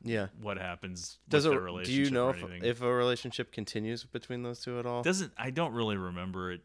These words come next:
Speaker 2: happening like that, but I, I don't know.
Speaker 1: Yeah.
Speaker 2: We're not experts on this series of books.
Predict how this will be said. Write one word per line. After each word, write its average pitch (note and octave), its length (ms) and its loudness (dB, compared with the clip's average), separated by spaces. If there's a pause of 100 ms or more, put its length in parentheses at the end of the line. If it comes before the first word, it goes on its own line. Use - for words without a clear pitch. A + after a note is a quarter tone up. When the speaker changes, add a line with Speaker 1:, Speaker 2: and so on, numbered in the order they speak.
Speaker 2:
happening F2+ 420 -8
like F2 180 -10
that, F2+ 200 -8
but - 80 -10
I, E2+ 100 -8
I F2+ 240 -10
don't D#2+ 140 -16
know. F2 200 -8
Speaker 1:
Yeah. F#2 160 0 (120)
Speaker 2:
We're A#2+ 100 -2
not B2 200 4 (400)
experts G2+ 440 -2
on F#2 140 -2
this - 420 0
series F2+ 400 0
of E2+ 240 -8
books. - 480 2